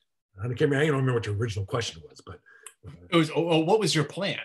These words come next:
Speaker 2: You, so you get out of that,
Speaker 1: Oh,
Speaker 2: you decide
Speaker 1: well,
Speaker 2: to leave the
Speaker 1: oh.
Speaker 2: agency. How, how does it work out?
Speaker 1: My plan was, um, well, I had to go to court. I needed to, you know, I had to need a job. I needed health care.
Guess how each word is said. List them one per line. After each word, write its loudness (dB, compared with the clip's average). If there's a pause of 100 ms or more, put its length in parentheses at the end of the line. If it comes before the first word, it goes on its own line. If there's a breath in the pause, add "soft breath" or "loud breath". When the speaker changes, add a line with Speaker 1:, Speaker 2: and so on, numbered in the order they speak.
(100)
Speaker 2:
You, 0
so 0
you 2
get 4
out 4
of 0
that, 0
Speaker 1:
Oh, -6
Speaker 2:
you 0
decide 2
Speaker 1:
well, -4
Speaker 2:
to -6
leave -2
the -2
Speaker 1:
oh. 2
Speaker 2:
agency. -8 (340)
How, -2
how -2
does -4
it -12
work -8
out? -4 (220)
Speaker 1:
My 4
plan 6
was, 10
um, 6 (800 loud breath)
well, 6
I 6
had 4
to 0
go 8
to 6
court. 4
I 6
needed 0
to, -8
you -4
know, -6
I -6
had -2
to 0
need 2
a -10
job. -4
I -8
needed -2
health 2
care. -6